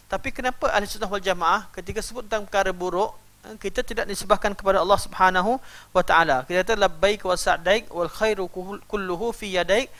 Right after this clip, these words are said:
wa syarru laisa ilaik." Okey? Dan kejahatan itu tidak di-, tidak dinisbahkan kepada, kepadamu. Ha, seperti dalam Quranul Karim, bila, uh, Musa kata, "Fa iza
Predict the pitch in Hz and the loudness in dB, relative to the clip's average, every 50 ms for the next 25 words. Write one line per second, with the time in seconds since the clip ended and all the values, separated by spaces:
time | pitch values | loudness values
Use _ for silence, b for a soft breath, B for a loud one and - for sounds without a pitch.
0 | B B B B - 165 175 - - - 247 247 247 240 202 226 247 233 214 208 | B B B B -4 -4 -2 -2 2 2 2 2 2 0 -6 -8 -8 -6 -4 -4
1 | 202 - - 208 185 196 190 196 180 156 127 - - - _ _ _ _ _ _ | -4 -2 -4 -4 -2 2 2 2 2 2 -2 -10 -18 -20 _ _ _ _ _ _
2 | _ - 160 185 226 b b b b b b b b b _ _ - 202 226 226 | _ -14 -14 -14 -14 b b b b b b b b b _ _ 2 2 2 2
3 | - - 202 196 208 208 208 - 226 196 208 - 285 269 - 214 208 240 - 190 | -2 -6 -6 -4 -4 -4 -2 -2 -2 -4 -4 -6 -10 -10 -10 -6 -4 -4 -4 -4
4 | 190 185 - - - _ - 175 202 196 - 196 196 196 208 - - 202 214 - | -8 -12 -14 -16 -18 _ -18 -6 -4 -4 -4 -2 -4 -8 -8 -4 -2 -2 -2 0
5 | - 220 208 - - - 208 196 214 262 302 B B B B B B - - 214 | 0 -2 -2 -2 2 4 4 6 6 2 2 B B B B B B 2 2 4
6 | 214 208 226 214 190 165 135 123 - _ _ - 196 233 285 - - 196 190 196 | 6 6 4 2 0 -6 -12 -14 -20 _ _ -14 -14 -12 -12 -10 -10 -8 -6 -4
7 | 202 202 196 - 208 196 - 196 196 190 185 180 202 190 180 180 208 240 269 262 | -4 -4 -4 -4 -4 0 2 2 2 2 -2 -2 0 0 0 0 -2 -4 -6 -12
8 | - _ _ _ B B B B B B - 165 175 180 185 185 180 175 196 - | -18 _ _ _ B B B B B B -6 0 4 4 4 4 4 0 -6 -12
9 | - _ - 185 196 202 240 262 - - 202 180 170 175 165 - 202 240 269 277 | -14 _ 0 0 0 0 -2 -4 2 2 2 2 2 0 -4 -2 -4 -4 -4 -6
10 | - - - _ _ _ _ _ _ _ _ - - - - 196 185 190 175 196 | -10 -18 -20 _ _ _ _ _ _ _ _ -20 -10 -6 -4 -2 -2 0 2 4
11 | 202 | 4